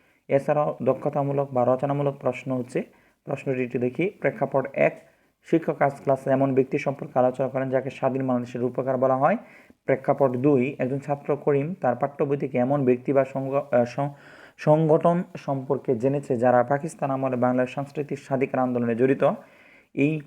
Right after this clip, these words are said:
প্রেক্ষাপট এক আর প্রেক্ষাপট দুই থেকে যে প্রশ্নটা করা হয়েছে, প্রিয় শিক্ষার্থী, দেখো শিক্ষক কোন ব্যক্তি সম্পর্কে আলোচনা করেছেন,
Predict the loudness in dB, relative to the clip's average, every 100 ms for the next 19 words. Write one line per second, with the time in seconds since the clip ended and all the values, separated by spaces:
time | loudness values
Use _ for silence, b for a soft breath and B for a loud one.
0 | -2 0 0 -2 0 -2 0 0 2 0
1 | 0 -2 -2 -2 -2 2 2 2 -2 -2
2 | 0 0 -2 -4 -4 -2 0 2 2 -2
3 | -2 -4 -2 -2 -2 0 2 4 2 2
4 | B B -2 0 2 -2 2 4 4 6
5 | 4 2 -2 -2 0 2 4 2 0 0
6 | 0 2 0